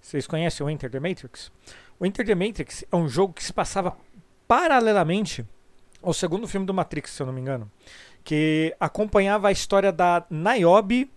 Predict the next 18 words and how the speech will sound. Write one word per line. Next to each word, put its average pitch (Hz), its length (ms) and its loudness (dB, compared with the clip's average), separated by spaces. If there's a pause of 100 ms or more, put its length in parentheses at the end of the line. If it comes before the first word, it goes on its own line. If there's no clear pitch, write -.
(400)
e 175 600 2
daquele 175 340 0
amigo 170 240 -2
dela, 151 420 4
oriental, 156 380 0
que - 100 -10
eu 156 40 0
não 160 100 -2
me 185 100 -2
lembro 165 260 -2
o - 20 -6
nome 127 260 -4
também. 120 320 -10 (420)
Mas 143 280 -2
era 160 760 4
a 170 80 -2
nave 165 280 2
Osiris, 151 640 -2